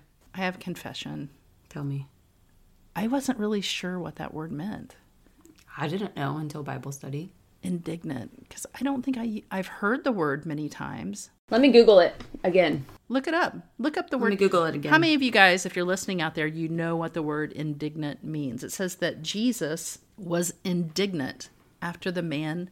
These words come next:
Speaker 1: asked this. And so at first I thought, "Oh, is Jesus angry?"
Speaker 2: Yeah, right.
Speaker 1: I don't know why. It just kinda, that word just strikes me that way.
Speaker 2: Mm-hmm.
Speaker 1: Okay, Webster, give us the,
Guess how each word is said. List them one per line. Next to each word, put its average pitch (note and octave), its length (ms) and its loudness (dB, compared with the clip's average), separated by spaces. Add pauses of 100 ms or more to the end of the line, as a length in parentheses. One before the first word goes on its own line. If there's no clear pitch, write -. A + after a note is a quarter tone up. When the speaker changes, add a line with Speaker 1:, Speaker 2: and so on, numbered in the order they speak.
(140)
Speaker 1:
asked - 320 -8
this. D3 320 -4
And F#3 100 -4
so G#3 220 2 (360)
at G#3 200 -2
first D#4 240 2
I G#3 40 4
thought, F#3 260 -2
"Oh, A3 160 -2
is D#3 120 -4
Jesus G#3+ 380 -4
angry?" F#3+ 560 -4 (400)
Speaker 2:
Yeah, D3 280 -4 (280)
right. D3+ 260 -8 (160)
Speaker 1:
I C4+ 80 4
don't D#4 120 6
know D4+ 100 8
why. C4 200 10
It A3 120 -2
just F#3 180 -2
kinda, G3 220 2
that D#3+ 200 4
word F3+ 260 0
just F3+ 140 -6
strikes F3+ 380 0
me A3+ 80 0
that A3 200 -6
way. A#3 380 -2 (240)
Speaker 2:
Mm-hmm. D#3+ 340 -2 (280)
Speaker 1:
Okay, A3 220 -2
Webster, E3 460 -2
give F3+ 180 -4
us F#3+ 140 -6
the, E3+ 180 -8